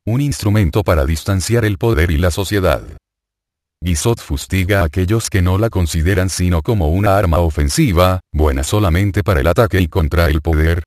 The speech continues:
así como a aquellos que no ven en ella más que el ejercicio de un derecho privado. La intuición fundamental de los doctrinarios es al contrario de la publicidad, de la cual la libertad de prensa y el gobierno representativo son los dos polos.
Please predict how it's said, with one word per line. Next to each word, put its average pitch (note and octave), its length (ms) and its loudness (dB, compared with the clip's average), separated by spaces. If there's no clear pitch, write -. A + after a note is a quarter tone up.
así D2 380 -4
como A2 300 0
a - 20 2
aquellos F#2+ 420 -2
que F#2 140 0
no F#2 160 2
ven G2+ 200 0
en G2+ 100 0
ella G2+ 260 0
más C#2 220 0
que G#2 180 4
el F#2 80 2
ejercicio G2+ 640 -2
de E2 140 2
un F#2+ 160 2
derecho E2+ 400 0
privado. A1+ 640 -2
La F2 160 0
intuición F2 600 0
fundamental F2 720 0
de D#2 100 0
los D2+ 160 0
doctrinarios E2+ 720 0
es F#2 120 -2
al F#2+ 100 -2
contrario F#2 600 0
de F2 120 0
la B1 100 0
publicidad, F2+ 760 0
de E2+ 160 0
la D2+ 100 2
cual G#2 320 0
la G2 100 0
libertad F#2+ 480 0
de A#2+ 140 0
prensa A2 380 0
y G2+ 80 -2
el F#2 100 0
gobierno F2+ 460 0
representativo F#2 960 -2
son G2 200 2
los D2+ 160 0
dos G#2 280 -2
polos. A#1+ 640 -4